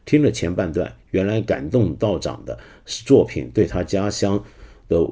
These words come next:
文化，尤其舞狮这个传统的呈现，又想去看了。听到后半段，导演提到他拍摄的初衷，原来是一次在清迈过年看到舞狮，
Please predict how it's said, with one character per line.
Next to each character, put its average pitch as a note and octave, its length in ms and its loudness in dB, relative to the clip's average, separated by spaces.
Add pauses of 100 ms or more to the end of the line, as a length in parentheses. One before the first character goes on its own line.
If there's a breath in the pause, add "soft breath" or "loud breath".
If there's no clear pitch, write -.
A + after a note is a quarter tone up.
文 D2+ 240 -2
化， - 320 -4
尤 G2 140 2
其 G#2+ 100 0
舞 F2 260 -2
狮 A#2+ 220 -2
这 A#2 100 0
个 F2+ 80 4
传 E2 240 -2
统 D2+ 120 -6
的 - 40 -10
呈 - 220 -10
现， - 300 -6
又 F#2 120 0
想 B1 160 -8
去 - 140 -12
看 - 200 -10
了。 - 80 -18 (520 soft breath)
听 G#3 160 4
到 G3 100 6
后 D3+ 160 6
半 A2+ 180 2
段， G2 180 0 (200)
导 A2 160 4
演 G2+ 120 2
提 - 160 -4
到 G2+ 140 2
他 G#2 160 -4
拍 A2+ 160 -2
摄 A#2 180 2
的 E2 80 0
初 A#2 200 -2
衷， A#2+ 320 2
原 F#2+ 120 0
来 A2 120 0
是 A2+ 180 -2
一 G2+ 80 4
次 G2+ 160 -6
在 G#2 140 2
清 - 200 -4
迈 B2+ 220 0
过 F#2+ 220 -2
年 D2+ 260 -4
看 - 180 -6
到 C#2 100 -2
舞 A1+ 200 -6
狮， C#2 320 -6